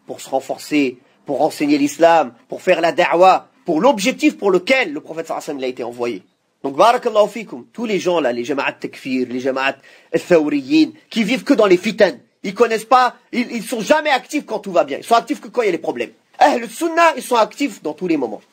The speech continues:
Les gens de fitan et des bid'a, ils sont actifs que dans les moments des fitan. Ils font sans fitna, ils vivent pas. Il faut une fitna. Il faut faire vivre une, un trouble pour vivre. Sinon, ils n'existent pas.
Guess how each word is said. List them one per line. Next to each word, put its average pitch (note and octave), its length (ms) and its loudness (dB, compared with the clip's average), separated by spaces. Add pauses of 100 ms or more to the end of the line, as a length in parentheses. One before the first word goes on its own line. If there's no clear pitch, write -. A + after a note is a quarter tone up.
(180)
Les D4 240 4
gens D4+ 240 6
de A#3+ 120 -6
fitan D4 500 2
et C4+ 80 -4
des G#3+ 180 -6
bid'a, D#4+ 320 4 (480)
ils A#3+ 100 -2
sont C#4 140 2
actifs C#4+ 380 2
que E4 100 -4
dans C#4 140 4
les C4 80 6
moments C4 200 6
des A3+ 120 2
fitan. G#3+ 320 2 (200)
Ils C#4+ 160 4
font D#4+ 220 2
sans F4+ 220 6
fitna, E4+ 460 0
ils C#4 60 -2
vivent C4+ 200 -4
pas. C4 300 2
Il B3 120 -6
faut F#4 180 2
une D4+ 80 -2
fitna. B3 480 2
Il G#3+ 120 -10
faut D4+ 180 2
faire D4+ 280 4
vivre C#4+ 280 0
une, B3+ 160 -10 (260)
un E4+ 180 4
trouble F#4 400 4
pour E4 200 6
vivre. C4+ 340 0
Sinon, F4+ 280 2
ils D#4+ 80 4
n'existent C#4 380 2
pas. - 260 -2